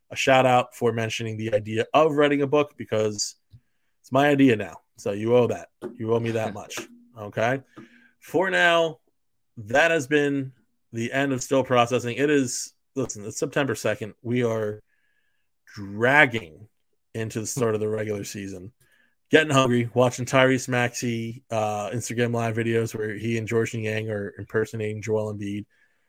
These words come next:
Uh, we're living however we can. We are processing as best we can. Uh, but we're gonna check you out on the next episode of Still Processing. For now, I've been Zach Chavalella. He's been Uriah Young.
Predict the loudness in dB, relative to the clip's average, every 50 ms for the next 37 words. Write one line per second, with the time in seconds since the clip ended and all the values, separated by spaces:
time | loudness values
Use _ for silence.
0 | _ _ -6 -4 -2 -2 0 -2 -2 -2 -2 -4 -6 -8 -10 -14 -10 -2 6 8
1 | 8 8 10 8 6 6 6 4 4 2 -2 _ _ _ _ _ _ _ _ _
2 | _ _ _ -2 4 6 8 8 8 8 8 8 8 8 8 8 6 4 4 4
3 | 4 2 -2 -4 _ _ _ _ _ _ _ _ _ -2 0 4 4 4 4 4
4 | 4 6 6 6 6 6 4 4 4 4 0 -2 -2 -4 -6 -10 _ _ _ _
5 | _ -4 -2 -2 -2 2 2 0 0 0 -2 -6 -6 -4 -2 -4 -2 -2 -4 -4
6 | -6 -8 -12 _ _ _ _ _ _ _ _ _ -4 -2 -2 4 6 8 8 8
7 | 6 4 2 0 0 0 2 4 4 4 6 4 4 2 0 0 2 2 2 2
8 | 0 -6 0 0 0 0 0 -2 2 4 4 4 2 0 -2 0 4 4 4 4
9 | 2 0 2 4 4 4 4 6 4 6 4 4 0 0 0 -2 -4 -4 -4 -8
10 | -14 _ _ _ _ _ _ -16 -4 4 6 6 6 8 6 6 6 6 4 2
11 | 0 -4 _ _ -8 -4 0 0 0 2 2 0 2 4 6 6 4 4 4 2
12 | 2 4 4 4 4 4 4 4 2 0 -4 _ _ _ _ _ _ _ _ 0
13 | 2 4 4 4 2 -2 -2 -2 -2 0 2 2 2 2 2 0 0 0 0 -2
14 | -2 -4 -6 -8 -10